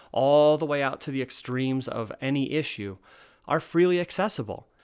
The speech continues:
No one's being the gatekeeper for this information. Nobody's saying, "Hey, before you publish this, let's make sure it's reasonable and valid because we're gonna spend a lot of money publishing your book." Now people can publish their own books. So we don't need any sort of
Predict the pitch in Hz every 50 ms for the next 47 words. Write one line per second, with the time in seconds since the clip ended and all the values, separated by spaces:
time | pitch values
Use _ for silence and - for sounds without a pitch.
0 | _ _ 123 135 151 175 196 196 202 175 147 131 165 175 185 175 156 151 135 110
1 | 127 135 156 165 165 - - 135 127 - 123 120 - 131 120 117 117 - - 123
2 | 120 - 117 113 113 120 120 117 - - - - - _ _ _ 127 147 160 180
3 | 175 165 - - 165 151 147 139 - - 147 127 95 87 - _ _ _ _ -
4 | 113 107 - - 127 127 139 156 180 170 - - 202 202 196 190 - - - 123
5 | 117 113 110 - - - _ _ - 110 127 139 - 190 180 180 180 - - -
6 | 180 175 170 160 - - - 127 113 117 135 151 165 160 151 160 160 156 147 156
7 | 160 160 151 - 131 135 135 127 123 147 147 156 147 127 107 98 101 113 107 117
8 | 104 107 120 117 139 147 139 - - 165 165 165 160 151 143 156 156 156 147 143
9 | 139 143 151 160 170 190 196 165 117 110 110 107 - - - - _ _ - -
10 | 139 139 143 139 - - 139 135 135 131 131 131 123 117 135 127 92 - - -
11 | _ _ _ _ - 113 113 131 160 180 175 - - 151 151 - 160 - 160 143
12 | 135 139 - 143 143 160 180 165 - - 170 165 165 170 202 226 226 165 120 95
13 | 76 76 _ - - - - _ _ _ _ _ _ - - 117 123 131 156 151
14 | 156 151 135 - _ _ 139 143 156 165 160 - - 151 147 143 131